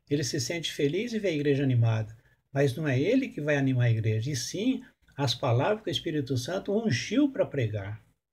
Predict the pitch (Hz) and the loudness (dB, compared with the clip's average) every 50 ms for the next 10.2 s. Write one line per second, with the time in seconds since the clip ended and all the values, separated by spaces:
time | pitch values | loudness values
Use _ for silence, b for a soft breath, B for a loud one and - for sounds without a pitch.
0 | _ _ _ _ _ _ _ _ _ _ _ _ _ _ _ _ _ - 131 117 | _ _ _ _ _ _ _ _ _ _ _ _ _ _ _ _ _ -4 -2 -2
1 | 104 139 156 175 175 170 151 127 - 135 120 117 117 120 120 117 - - - _ | 0 -2 -2 -2 -2 -2 -2 -2 -2 0 0 2 2 0 0 -2 -6 -12 -20 _
2 | _ _ _ _ _ - - - - 139 143 147 143 123 123 147 143 135 131 127 | _ _ _ _ _ -20 -10 -4 -2 0 0 0 -2 -2 -2 0 0 0 0 0
3 | 127 123 123 120 - 131 120 117 - - 123 123 151 185 202 202 - 123 120 120 | 0 0 0 0 0 0 0 0 0 0 -2 -2 -2 -2 -4 -6 -4 -4 -4 -4
4 | B B B B B B B B _ _ _ _ _ - 117 104 123 139 165 170 | B B B B B B B B _ _ _ _ _ -4 0 2 2 4 4 4
5 | 170 147 151 147 139 - - 127 110 107 117 135 165 202 214 220 220 - _ _ | 2 2 2 0 -2 0 0 0 2 4 4 2 2 0 -2 -4 -6 -10 _ _
6 | _ _ _ - 117 120 - 147 170 170 - 160 165 139 - 147 139 131 135 131 | _ _ _ -10 -8 -4 -2 -2 -2 -2 -2 -4 -4 -2 -2 -2 0 0 2 2
7 | 120 113 117 117 - 123 131 165 180 - - - 208 196 190 - - _ _ _ | 2 2 0 0 2 2 2 2 0 -2 -6 -8 -8 -10 -10 -12 -20 _ _ _
8 | - 123 135 135 123 - - 175 196 196 196 - - 175 139 - - 151 135 - | 0 2 2 2 2 2 2 2 2 2 2 0 -2 -2 -2 -2 -4 -4 -4 -2
9 | 151 175 175 - - 156 143 143 143 135 123 117 - - 135 160 208 214 214 - | -2 -2 -2 -2 -2 -2 0 0 2 2 0 0 0 2 2 4 4 4 2 0
10 | - 131 120 | -4 -8 -8